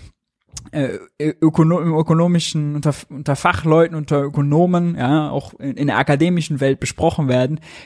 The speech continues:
vielleicht mal hier und da bekannt sind, ja. Ähm, ich weiß jetzt nicht, ob sie sich absichtlich doof gestellt haben, um dazu nichts sagen zu müssen, weil, ja, man weiß, das ist jetzt nicht so deren Lieblingsthema, ne? Griechenländer Übergewinne sehe ich nicht, wo sind die, wo sind die?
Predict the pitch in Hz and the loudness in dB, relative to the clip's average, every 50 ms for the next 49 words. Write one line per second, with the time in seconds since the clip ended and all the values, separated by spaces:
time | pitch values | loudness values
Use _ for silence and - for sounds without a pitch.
0 | - - - 135 135 135 151 156 - 151 135 135 139 143 135 127 120 127 120 120 | -10 -4 -2 2 2 4 2 2 0 0 0 2 2 2 2 2 2 0 -2 -2
1 | 117 110 - 120 113 117 113 - - 110 98 98 101 107 113 123 - - - - | -2 -4 -4 -4 -4 -4 -6 -6 -8 -10 -10 -8 -8 -8 -8 -10 -12 -16 -20 -20
2 | - _ - - 107 - - - - 123 - 156 151 170 170 - 170 156 - 156 | -20 _ -12 -10 -10 -10 -8 -8 -8 -2 2 2 4 4 4 2 0 0 0 0
3 | 143 143 139 139 143 143 135 131 139 135 131 - - - 135 170 165 160 156 - | 0 0 0 -2 -2 -6 -6 -6 -6 -6 -6 -8 -6 -4 -4 -2 0 0 -2 -2
4 | - 147 135 123 151 156 170 - - 165 143 - - 151 147 143 139 - 151 139 | -2 -4 0 2 2 2 2 0 -2 -4 -2 0 2 2 2 0 0 0 0 0
5 | 139 135 131 131 95 113 135 131 127 123 - - 127 127 120 117 - - 123 123 | 0 0 0 -4 -6 -6 -4 -4 -4 -4 -4 -2 -2 -2 -2 -2 0 2 2 4
6 | 147 175 180 170 - 165 151 151 151 143 - - 139 127 123 123 117 117 113 - | 4 4 2 0 0 2 2 2 0 -2 -2 -4 -4 -2 -2 -2 -2 -2 -4 -4
7 | - _ _ _ _ _ _ _ - - - _ _ _ _ _ - 117 113 113 | -8 _ _ _ _ _ _ _ -20 -20 -20 _ _ _ _ _ -6 -2 0 2
8 | 135 147 - - - - - - 113 - - 139 151 - - 117 110 - _ - | 2 2 0 -2 -6 -8 -6 -8 -6 -2 2 2 2 4 2 0 -2 -2 _ 0
9 | 117 113 110 107 131 - - 165 151 151 - - 151 143 143 143 127 113 123 139 | 2 2 2 2 0 0 0 0 0 0 0 2 2 2 2 2 0 -2 0 0
10 | 151 165 156 - - 160 156 - - 156 139 151 151 143 139 123 156 151 151 143 | 0 -2 -2 -2 -2 -2 0 0 0 2 2 2 2 2 0 -2 0 0 0 0
11 | 139 143 131 143 143 143 135 131 147 151 156 160 175 - - 160 160 160 - 151 | 0 0 -2 -2 0 0 -2 -2 0 0 0 -2 -2 -2 -2 -2 -2 -4 -4 -6
12 | 143 143 165 185 190 190 - 143 151 160 156 147 147 151 175 185 190 - 151 147 | -2 0 2 2 2 0 -4 -6 -8 -8 -8 -6 -4 -4 -2 -2 -4 -4 -8 -10
13 | 160 | -12